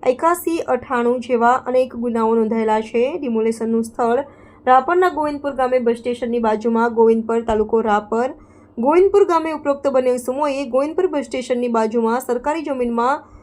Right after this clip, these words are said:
દસ દસની ગેરકાયદેસર દુકાનો સરકારી પડતર જમીનમાં બનાવી ઉપરોક્ત બંને અસામાજિક તત્વો દ્વારા ગેરકાયદેસર રીતે કબજો કરેલ હતો તે દુકાનો તોડી પાડી કાયદેસરની કાર્યવાહી કરેલ છે.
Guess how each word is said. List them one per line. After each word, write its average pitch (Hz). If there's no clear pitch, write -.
દસ 294
દસની 359
ગેરકાયદેસર 254
દુકાનો 254
સરકારી 247
પડતર 233
જમીનમાં 233
બનાવી 226
ઉપરોક્ત 359
બંને 311
અસામાજિક 269
તત્વો 247
દ્વારા 240
ગેરકાયદેસર 254
રીતે 269
કબજો 226
કરેલ 226
હતો 220
તે 214
દુકાનો 240
તોડી 233
પાડી 226
કાયદેસરની 294
કાર્યવાહી 240
કરેલ 196
છે. 208